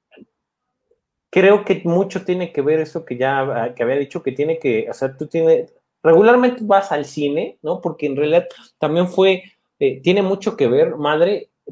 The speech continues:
no sé en otras partes, pero por lo menos en México sí se estrenó en, en algunas salas de cine comerciales, en la parte de,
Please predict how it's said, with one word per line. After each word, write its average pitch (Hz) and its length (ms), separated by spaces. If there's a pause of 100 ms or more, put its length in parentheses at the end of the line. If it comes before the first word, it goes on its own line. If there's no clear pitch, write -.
(200)
no 165 200
sé 196 160
en 190 60
otras 180 260
partes, 165 300
pero 123 180
por 127 120
lo 127 100
menos 160 300
en 123 100
México 135 400
sí 165 180
se - 120
estrenó 120 580
en, 101 280 (1000)
en 131 120
algunas 151 400
salas 147 360
de 131 100
cine 143 580
comerciales, 131 840 (500)
en 123 160
la 120 180
parte 143 440
de, 98 520